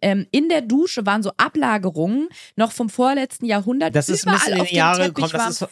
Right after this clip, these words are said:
Speaker 2: ist, das ist, das ist häufiger mal so.
Speaker 1: Ekelhaft.
Speaker 2: Aber das ist,
Speaker 1: Das hat
Speaker 2: ähm,
Speaker 1: gerochen wie in so einer
Speaker 2: ja.
Speaker 1: Eierfabrik.
Speaker 2: Das ist tatsächlich,
Speaker 1: Was
Speaker 2: man
Speaker 1: ist
Speaker 2: denkt
Speaker 1: eine
Speaker 2: immer, das ist so eine,
Speaker 1: Eierfabrik?
Speaker 2: das ist
Speaker 1: <laughs> Was ist
Speaker 2: eine
Speaker 1: eigentlich eine
Speaker 2: Eierfa-,
Speaker 1: Eierfabrik?
Speaker 2: eine Eierfabrik. Na gut, ich komm grad aus der Eierfabrik, muss wieder <laughs> den ganzen Tag wieder nur Eier machen.
Speaker 1: Uh, wir schaukeln den ganzen Tag Eier.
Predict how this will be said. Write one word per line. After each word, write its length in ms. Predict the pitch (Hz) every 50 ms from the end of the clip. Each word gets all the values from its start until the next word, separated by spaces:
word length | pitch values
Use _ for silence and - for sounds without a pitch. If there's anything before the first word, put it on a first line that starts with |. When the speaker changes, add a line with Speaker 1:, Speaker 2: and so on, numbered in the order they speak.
| 151 156
Speaker 2:
ist, 100 | 185 -
das 0 |
ist, 260 | 175 202 202 196 220
das 160 | 160 156 - -
ist 140 | 151 -
häufiger 300 | - 160 160 - 180 165
mal 160 | 151 147 139 131
so. 80 | 151
Speaker 1:
Ekelhaft. 260 | 160 - - - -
Speaker 2:
Aber 140 | - 156 170
das 160 | 185 185 208
ist, 220 | 175 160 - - -
Speaker 1:
Das 100 | 220 -
hat 80 | 180 175 175
Speaker 2:
ähm, 40 |
Speaker 1:
gerochen 720 | 165 285 254 262 233 220 226 247 277 349 349 - - 285
wie 80 | 262 269
in 60 | 262 247
so 60 | 254
einer 120 | 240 - -
Speaker 2:
ja. 200 | 240 - 147 247
Speaker 1:
Eierfabrik. 640 | - - - 190 165 156 156 180 220 262 - - -
Speaker 2:
Das 180 | 156 147 -
ist 180 | - 175 - -
tatsächlich, 380 | - 175 - 185 185 190 175 -
Speaker 1:
Was 80 | 170
Speaker 2:
man 40 | 160
Speaker 1:
ist 80 | 156 160
Speaker 2:
denkt 140 | 175 - -
Speaker 1:
eine 80 | 165
Speaker 2:
immer, 80 | 185 175
das 140 | - 165 -
ist 120 | - 127 -
so 60 | 185
eine, 120 | 170 170
Speaker 1:
Eierfabrik? 200 | 165 160 143 -
Speaker 2:
das 140 | 151 151 -
ist 260 | 165 160 - - - - 202 - -
Speaker 1:
<laughs> 200 | 220 - _ -
Was 80 | - 202 - - -
ist 100 | - -
Speaker 2:
eine 20 | 151 170
Speaker 1:
eigentlich 140 | - 156
eine 80 | 165 -
Speaker 2:
Eierfa-, 60 | - -
Speaker 1:
Eierfabrik? 400 | 160 120 139 - - 151 113 110
Speaker 2:
eine 100 | 101 110 156
Eierfabrik. 500 | 165 - - 92 87 90 95 95 92 - -
Na 80 | 107 107 127
gut, 300 | 156 170 110 - - - 143 127 113
ich 80 | - -
komm 140 | - 95 82
grad 100 | - 92
aus 120 | 82 98 -
der 100 | 95 85
Eierfabrik, 600 | 104 117 104 85 - 90 87 95 92 95 92 -
muss 240 | 113 107 - 90
wieder 200 | 95 104 104 107
<laughs> 60 | 104 90
den 340 | 92 98 92 95 98 101
ganzen 240 | 92 113 139 127 120
Tag 180 | - 113 113 110
wieder 160 | 101 90 107
nur 180 | 120 143 156 -
Eier 220 | 139 135 117 98
machen. 300 | 92 92 92 - - - - - - - - 220 -
Speaker 1:
Uh, 180 | 190 254 254 160
wir 100 | 160 156
schaukeln 420 | - - - - 359 311 - 381
den 80 | 226 240
ganzen 220 | 262 339 320 302 294
Tag 240 | 302 285 277 151
Eier. 240 | - - - - 175